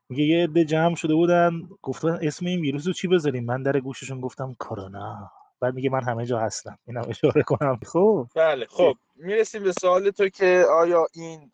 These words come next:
Speaker 2: از طریق حیوانات منتقل می‌شه یا نه؟
Speaker 1: سکس
Speaker 2: اول
Speaker 1: با
Speaker 2: اینکه
Speaker 1: حیوانات.
Speaker 2: حالا به، بعد دیتیل میگم.
Speaker 1: خب.
Speaker 2: بله. اول اینکه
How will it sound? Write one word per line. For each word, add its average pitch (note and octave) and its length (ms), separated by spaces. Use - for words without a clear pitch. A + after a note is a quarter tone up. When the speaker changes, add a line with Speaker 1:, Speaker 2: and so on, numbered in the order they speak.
Speaker 2:
از B2+ 240
طریق C3 340
حیوانات A#2 760
منتقل A2+ 480
می‌شه C#3+ 280
یا G#2 140
نه؟ F#2 100
Speaker 1:
سکس - 380
Speaker 2:
اول G3+ 140
Speaker 1:
با G3 80
Speaker 2:
اینکه G3 200
Speaker 1:
حیوانات. G3 460
Speaker 2:
حالا F#3+ 300
به، D#3 360
بعد D3+ 180
دیتیل B2+ 340
میگم. F#2 220
Speaker 1:
خب. C#3 280
Speaker 2:
بله. A#2+ 260
اول E3+ 420
اینکه E3 880